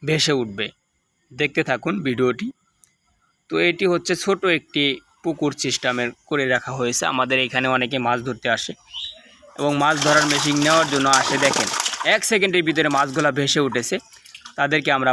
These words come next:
পরীক্ষা করে দেই এবং কিভাবে ফিটিং করতে হয় সেটি কিন্তু রাজ ফিশিংয়ের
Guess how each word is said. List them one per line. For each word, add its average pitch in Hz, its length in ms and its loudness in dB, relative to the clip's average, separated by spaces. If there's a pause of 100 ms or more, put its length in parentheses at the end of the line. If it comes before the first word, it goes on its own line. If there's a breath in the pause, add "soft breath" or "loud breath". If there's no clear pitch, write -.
(120)
পরীক্ষা 160 340 0
করে 143 220 0 (100)
দেই 139 140 2 (160)
এবং 120 240 -2 (540)
কিভাবে 175 360 2
ফিটিং 165 240 0 (100)
করতে 143 200 -2
হয় 151 180 0
সেটি 131 220 -2
কিন্তু 113 240 -6
রাজ 123 240 0
ফিশিংয়ের 139 360 -2